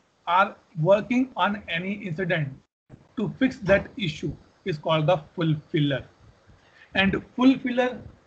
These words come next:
people need the license called the I T I L. Okay, so remember this thing. If someone asks you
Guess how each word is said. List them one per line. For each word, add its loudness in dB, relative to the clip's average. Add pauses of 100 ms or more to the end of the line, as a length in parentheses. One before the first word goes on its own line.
(160)
people -2
need -2
the 2 (1040)
license 4
called -2
the 4 (300)
I 2
T -4
I 2
L. -2 (1800)
Okay, -4 (260)
so 2
remember 4
this -2
thing. -8
If -2
someone 0 (100)
asks -2
you 0